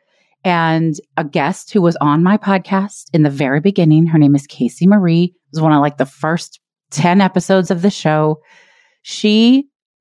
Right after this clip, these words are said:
invited me to participate in the twelve Books in twelve Months Challenge, which is just what it sounds like. You take twelve books that have been collecting dust on your shelf and you commit to reading one a month. And I was like, "No,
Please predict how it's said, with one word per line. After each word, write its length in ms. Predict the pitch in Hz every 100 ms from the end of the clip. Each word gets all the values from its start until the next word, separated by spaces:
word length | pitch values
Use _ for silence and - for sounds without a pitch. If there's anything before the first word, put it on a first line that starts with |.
| -
invited 500 | 190 160 151 135 131
me 140 | 135
to 140 | 160 -
participate 600 | 190 175 143 147 143 139
in 100 | 139
the 60 |
twelve 340 | 131 214 214 185
Books 240 | 185 -
in 120 | 165
twelve 300 | 143 147 135 131
Months 280 | 131 -
Challenge, 500 | - 123 - - - _ _ _ - -
which 180 | 233
is 260 | 285 240 - -
just 180 | 254 240
what 100 | 220
it 100 | -
sounds 220 | 135 -
like. 160 | - - -
You 80 |
take 220 | 165 - -
twelve 280 | 202 190 190
books 220 | 185 -
that 100 | 160
have 80 | 147
been 240 | 156 151
collecting 460 | - 175 196 214 208
dust 240 | 190 -
on 120 | 175
your 100 | 170 165
shelf 280 | 170 156
and 120 | 165 160
you 100 | 143
commit 380 | - 180 202 -
to 120 | 190
reading 380 | 180 165 160 151
one 240 | 190 190
a 40 | 165
month. 300 | 139 - -
And 140 | 196
I 100 | 208
was 160 | 208 214
like, 160 | 202 196
"No, 320 | 202 294